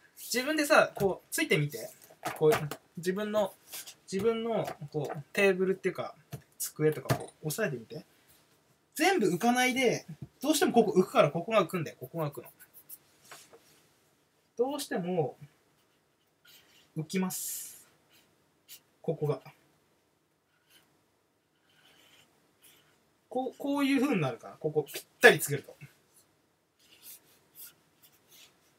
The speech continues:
ここ、隙間できちゃうから、ここにどうしても。そう。これは骨の構造上こうなってるんですよ。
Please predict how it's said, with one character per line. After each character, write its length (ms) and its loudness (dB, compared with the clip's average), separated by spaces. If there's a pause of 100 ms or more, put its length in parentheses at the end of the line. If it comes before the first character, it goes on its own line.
(220)
こ 100 -10
こ、 240 -8
隙 240 -4
間 140 4
で 80 -2
き 80 -10
ち 80 -6
ゃ 60 -10
う 40 -20
か 60 -20
ら、 80 -20
こ 120 -20
こ 60 -20
に 80 -20
ど 80 -16
う 60 -16
し 80 -12
て 80 -20
も。 40 -20 (4000)
そ 400 -4
う。 20 -20 (2000)
こ 140 -8
れ 80 0
は 220 0
骨 340 0
の 120 -2
構 240 2
造 200 -2
上 140 -2
こ 140 -10
う 40 -4
な 80 -4
っ 80 -12
て 80 -18
る 80 -18
ん 20 -16
で 0 -
す 100 -14
よ。 80 -20